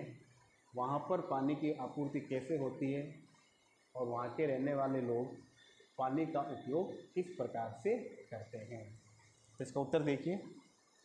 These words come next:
ऐसे क्षेत्र जहाँ जल की कमी है, ऐसे क्षेत्र जहाँ जल की कमी है, वहाँ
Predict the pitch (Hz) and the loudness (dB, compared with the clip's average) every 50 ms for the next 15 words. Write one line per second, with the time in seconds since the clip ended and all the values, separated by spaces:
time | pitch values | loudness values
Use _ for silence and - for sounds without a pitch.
0 | _ _ _ _ - 170 180 185 185 - 240 247 240 - - - 147 139 - - | _ _ _ _ 4 4 4 6 6 6 4 4 4 2 2 2 2 2 2 4
1 | 151 151 160 175 170 - - - - - - - - - - - - - - 113 | 4 4 4 4 0 -4 -12 -14 -16 -20 -20 -20 -20 -20 -20 -20 -14 -10 -6 0
2 | 107 143 139 139 139 151 208 220 220 208 160 135 139 151 151 165 165 165 - 185 | 4 6 6 6 6 6 6 6 6 4 4 4 4 6 6 4 4 2 2 0
3 | 165 - 147 139 147 151 147 131 123 110 98 95 - - - - - - - - | 2 4 4 6 6 6 4 2 0 -4 -6 -6 -10 -12 -16 -18 -20 -20 -20 -20
4 | _ - _ _ _ _ _ _ _ _ _ _ _ _ - - - - 139 139 | _ -20 _ _ _ _ _ _ _ _ _ _ _ _ -20 -20 -12 -4 -2 0
5 | 147 - - 202 202 202 - - 131 123 120 123 - 131 147 165 196 - - - | 0 0 2 0 0 0 -2 -2 0 0 0 0 0 0 0 0 0 -2 -6 -10
6 | - - 131 117 123 131 127 127 151 175 196 220 - - - 151 120 117 139 135 | -12 -12 -8 -4 -2 -2 0 0 0 0 -2 -2 -4 -8 -10 -8 -4 -2 0 0
7 | 135 131 - - 190 220 226 - - - - 139 131 139 160 180 180 156 139 127 | 0 0 0 0 2 2 0 -2 -4 -6 -4 0 2 4 4 4 4 4 2 0
8 | 123 139 160 - - - - - - - _ _ _ _ _ _ _ _ _ - | 0 0 -2 -4 -8 -12 -14 -18 -20 -20 _ _ _ _ _ _ _ _ _ -20
9 | - - _ _ _ _ - 135 139 135 147 185 202 214 214 214 196 180 170 160 | -20 -20 _ _ _ _ 4 4 6 6 8 6 6 6 4 0 -2 -6 -6 -6